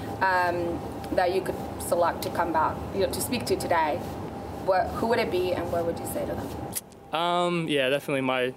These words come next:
Speaker 2: my older brother, Sean. Um, uh, just give him a hug. Yeah, we, we miss him.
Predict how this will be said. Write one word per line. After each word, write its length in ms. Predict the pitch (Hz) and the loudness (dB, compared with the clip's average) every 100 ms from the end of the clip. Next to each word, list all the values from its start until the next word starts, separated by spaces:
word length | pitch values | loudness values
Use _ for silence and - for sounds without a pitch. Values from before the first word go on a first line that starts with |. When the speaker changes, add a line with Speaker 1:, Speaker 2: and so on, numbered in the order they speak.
| - | 0
Speaker 2:
my 100 | 123 | 2
older 180 | 135 127 | 2 2
brother, 240 | 139 135 | 0 0
Sean. 440 | - 143 156 180 - - - | 0 2 2 0 -6 -18 -6
Um, 520 | 127 120 120 117 120 - - - - - - - - - | -2 -2 -2 -6 -8 -12 -14 -14 -14 -20 -20 -20 -12 -4
uh, 340 | 117 113 117 | -2 0 0
just 180 | 123 - | -2 -2
give 100 | 123 | -2
him 60 | |
a 40 | 113 | 0
hug. 220 | 117 120 - - - | -2 -2 -8 -16 -8
Yeah, 180 | 113 120 - | -8 -8 -12
we, 120 | 120 120 - - - - - - | -12 -12 -14 -14 -18 -20 -20 -8
we 80 | 127 | -4
miss 180 | 120 | -4
him. 120 | - | -4